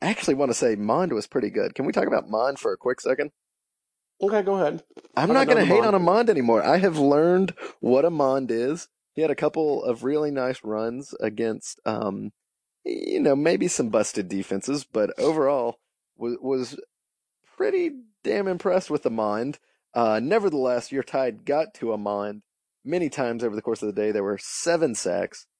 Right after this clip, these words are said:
Speaker 1: ten Q B hurries, and two turnovers. One particular gorgeous turnover from freshman Patrick Surtain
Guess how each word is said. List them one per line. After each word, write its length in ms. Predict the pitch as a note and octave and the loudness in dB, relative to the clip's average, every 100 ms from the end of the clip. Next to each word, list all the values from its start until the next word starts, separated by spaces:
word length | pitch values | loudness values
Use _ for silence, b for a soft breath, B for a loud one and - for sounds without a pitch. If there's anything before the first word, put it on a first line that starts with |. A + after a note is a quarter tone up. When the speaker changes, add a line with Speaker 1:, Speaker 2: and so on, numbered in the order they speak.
| _ _ - | _ _ -20
Speaker 1:
ten 520 | - G#3 G#3+ G3+ D#3+ - | -4 0 2 0 -4 -6
Q 180 | - B2+ | -6 -4
B 160 | A#2+ | -2
hurries, 420 | G#2+ G#2 G2+ G2+ - _ _ - | -2 0 0 -4 -8 _ _ -6
and 220 | A2+ G2+ | -4 -2
two 220 | - F#3+ | 0 0
turnovers. 640 | F3+ D3+ B2+ A2 G#2+ G#2 b b _ _ | 2 2 2 2 0 -2 b b _ _
One 520 | - C3+ E3+ E3+ D#3+ - _ _ _ | -2 2 4 2 0 -6 _ _ _
particular 840 | B2+ - D#3+ D3 B2+ B2 B2 A#2+ _ _ _ _ _ | -4 -2 0 0 0 0 -2 -4 _ _ _ _ _
gorgeous 380 | A2 D#3+ E3 C3+ | -2 0 2 0
turnover 400 | - A#2+ A#2 A2+ | -2 -2 0 -2
from 180 | - A2+ | -4 -6
freshman 440 | - B2+ - A2 | -2 -2 -2 -6
Patrick 360 | - C3+ C3 A#2 | -2 -2 -2 -4
Surtain 720 | - B2+ B2 - A#2 A2 G#2+ | -4 -4 -4 -4 -2 -2 -6